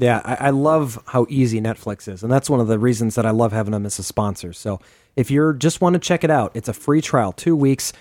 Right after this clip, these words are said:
Uh, you can check it out, see how it works. You can use both the online streaming and, uh, and bringing the videos into your home. Uh, just go to the cell phone junkie dot com.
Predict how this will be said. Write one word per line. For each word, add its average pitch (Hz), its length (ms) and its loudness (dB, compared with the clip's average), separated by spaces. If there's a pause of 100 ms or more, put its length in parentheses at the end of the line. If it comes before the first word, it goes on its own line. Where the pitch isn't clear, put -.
(240)
Uh, 107 240 0
you 120 120 -4
can 117 100 -2
check 147 240 0
it 139 60 2
out, 117 200 2
see 160 140 2
how 139 200 4
it 101 80 -2
works. 113 320 0
You 113 100 0
can 110 120 -6
use 117 220 0
both 127 380 0 (280)
the 123 120 2
online 135 460 2
streaming 127 440 0
and, 127 300 0
uh, 107 280 -4 (160)
and 117 240 -2
bringing 139 260 0
the 117 60 2
videos 117 320 2
into 117 220 -2
your 104 60 -2
home. 143 320 0 (260)
Uh, 104 140 -2
just 113 180 -6
go 139 160 2
to 147 240 0
the 127 100 0
cell 139 180 0
phone 139 200 0
junkie 131 280 0
dot 113 200 0
com. 156 300 0